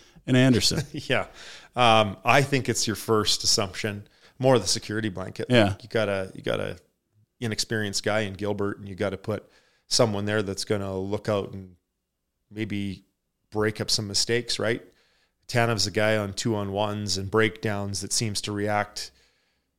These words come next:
Speaker 2: the right way and can diffuse a lot of those situations. So whereas Zadorov, you wouldn't want, I wouldn't wanna see him and Gilbert together.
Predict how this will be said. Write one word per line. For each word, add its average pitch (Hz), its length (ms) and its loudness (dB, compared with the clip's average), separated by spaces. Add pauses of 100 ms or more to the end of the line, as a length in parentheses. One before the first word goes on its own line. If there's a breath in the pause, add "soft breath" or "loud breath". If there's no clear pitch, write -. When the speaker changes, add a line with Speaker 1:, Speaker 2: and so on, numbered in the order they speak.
(460)
Speaker 2:
the 110 80 0
right 110 260 4
way 104 360 2
and 98 300 -4 (300)
can 107 180 -2
diffuse 127 440 2
a 113 60 0
lot 107 180 4
of 107 80 0
those 101 160 -2
situations. 104 760 -2
So 110 200 2
whereas 107 320 0 (520 loud breath)
Zadorov, 117 640 6
you 107 120 0
wouldn't 110 220 2
want, 104 260 0 (260)
I 104 100 -8
wouldn't 113 220 -2
wanna 107 140 -4
see 107 180 -2
him 113 200 -4
and 101 100 -8
Gilbert 110 380 2
together. 98 500 -6